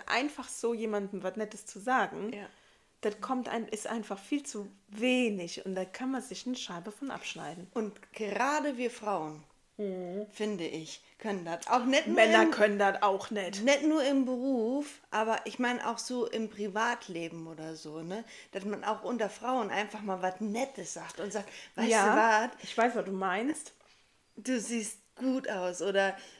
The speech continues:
Speaker 2: ähm, „Hör mal, weißt du was, das und das hast du gesagt oder getan oder gemacht, das fand ich richtig gut.“
Speaker 1: Ich finde aber in unserer Generation
Speaker 2: Ist das schon besser geworden?
Speaker 1: ist das schon,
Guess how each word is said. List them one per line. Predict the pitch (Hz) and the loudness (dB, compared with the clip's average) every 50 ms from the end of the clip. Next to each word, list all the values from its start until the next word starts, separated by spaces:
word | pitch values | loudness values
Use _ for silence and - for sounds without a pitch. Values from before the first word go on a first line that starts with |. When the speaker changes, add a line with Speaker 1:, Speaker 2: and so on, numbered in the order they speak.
| - | -4
Speaker 2:
ähm, | - 226 226 220 220 220 226 226 226 - - - - | 0 2 2 2 2 0 0 -2 -2 -4 -8 -10 -8
„Hör | - 226 262 262 | -4 -2 0 2
mal, | 254 240 233 233 226 135 | 2 2 0 0 -2 0
weißt | 160 240 240 240 - | 0 0 0 0 -2
du | 220 | -2
was, | 233 247 240 | -2 0 0
das | 233 233 233 202 240 | 2 0 0 0 0
und | 233 214 | -2 0
das | 240 247 226 | 0 0 0
hast | 240 240 233 - - | -2 -4 -6 -6 -6
du | 247 220 | -6 -4
gesagt | 202 233 190 208 226 233 226 - | -4 -2 0 0 0 0 0 0
oder | 247 226 220 214 | 0 2 2 2
getan | 196 208 - - 208 233 240 233 240 | 0 -2 -4 -4 -2 0 0 0 0
oder | 226 202 214 196 | 0 0 0 0
gemacht, | 202 214 220 220 208 - | 0 -2 -4 -4 -4 -4
das | 214 202 - | -6 -6 -4
fand | - 233 247 247 - | -4 -2 -2 -2 -2
ich | - 226 - - - | -4 -4 -4 -4 -2
richtig | 262 240 - - - 214 - - - - | -2 -2 -2 -4 -6 -8 -8 -8 -8 -6
gut.“ | - 269 254 208 170 156 165 - - - - - - - | -4 -4 -2 -2 -2 -2 -4 -4 -8 -12 -16 -12 -6 -4
Speaker 1:
Ich | 214 202 - | -4 -4 0
finde | - 302 311 330 269 180 | 2 2 4 4 4 2
aber | - 202 196 208 214 165 | 2 0 0 0 0 -2
in | 202 196 - | -2 -4 -4
unserer | - 226 285 359 330 247 196 185 165 | -4 -2 0 2 2 2 2 0 -2
Generation | - 196 175 185 185 196 185 170 - - - - 190 185 185 190 233 294 370 349 - _ _ | -4 -4 -6 -6 -4 -4 -6 -6 -8 -8 -4 -2 0 0 0 0 0 -2 -2 -6 -8 _ _
Speaker 2:
Ist | - - | -20 -18
das | 196 - - | -18 -16 -16
schon | - 180 160 | -14 -16 -14
besser | - 165 165 - 170 160 | -14 -16 -16 -16 -16 -18
geworden? | - 160 156 156 156 160 | -16 -14 -14 -12 -4 -2
Speaker 1:
ist | 233 233 - - | -2 0 2 2
das | 254 247 - | 0 0 2
schon, | - 320 330 | 0 0 0